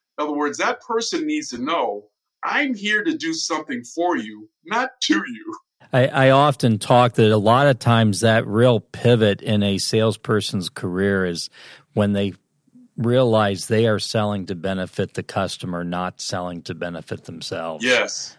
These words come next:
Speaker 2: And, and that can be a real pivot for a lot of folks.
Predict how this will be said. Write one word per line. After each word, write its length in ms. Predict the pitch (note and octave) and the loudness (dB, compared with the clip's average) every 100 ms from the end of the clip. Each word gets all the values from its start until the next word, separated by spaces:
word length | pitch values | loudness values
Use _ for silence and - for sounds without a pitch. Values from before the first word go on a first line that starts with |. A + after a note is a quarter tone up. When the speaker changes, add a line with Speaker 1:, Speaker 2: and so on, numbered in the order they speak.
| _ | _
Speaker 2:
And, 320 | F#3 G2 G2+ | -12 -10 -10
and 220 | G#2 F#2+ F#2 | -10 -10 -8
that 260 | G2 - | -8 -10
can 160 | - F2+ | -12 -10
be 100 | F#2+ | -8
a 80 | F2 | -8
real 260 | F#2 F#2+ | -6 -6
pivot 480 | F2 - F2+ F2 F#2 | -8 -10 -10 -10 -14
for 140 | - | -16
a 40 | E2+ | -12
lot 240 | E2 E2 | -10 -10
of 80 | E2 | -12
folks. 540 | - F2 E2+ - - | -12 -12 -12 -14 -16